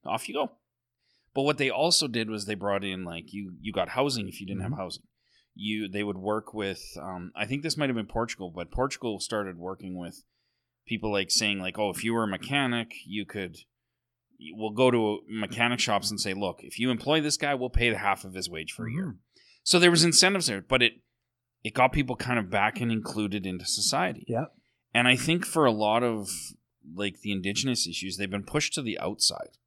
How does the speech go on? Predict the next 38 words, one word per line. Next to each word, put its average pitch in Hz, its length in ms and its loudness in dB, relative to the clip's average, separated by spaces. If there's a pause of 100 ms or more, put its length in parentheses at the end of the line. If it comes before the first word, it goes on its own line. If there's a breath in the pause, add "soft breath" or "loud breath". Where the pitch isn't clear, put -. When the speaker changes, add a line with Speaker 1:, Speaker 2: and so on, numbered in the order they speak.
Speaker 2:
Mm-hmm. 92 320 -8 (580)
Speaker 1:
And 107 260 0
nobody 131 520 6
wants 107 380 2
them 98 180 -4
back 87 300 -8
in 85 140 -8
is - 140 -2
how 98 140 -2
they 87 140 -8
feel. - 340 -14 (120)
Speaker 2:
Yeah. 104 180 -8 (680 soft breath)
Speaker 1:
And, 117 300 4
and 110 220 2
by 110 120 6
nobody, 120 400 6
I'm, 101 180 -2
again, 95 240 -6
I'm 90 120 -8
generalizing. 92 680 -4
Speaker 2:
Yeah, - 200 4
Speaker 1:
But 127 120 -6
Speaker 2:
but 170 120 4
you're 214 140 8
talking 196 220 6
about 147 140 6
the 113 60 -4
government. 98 380 0
Speaker 1:
<clears throat> - 100 2
Speaker 2:
The - 0 -
government 175 260 8
Speaker 1:
Yeah. 175 160 12
Speaker 2:
doesn't 95 140 8
want 123 160 4
it - 80 -6
back 101 220 -2
in, 85 240 -12
yeah. 95 120 -16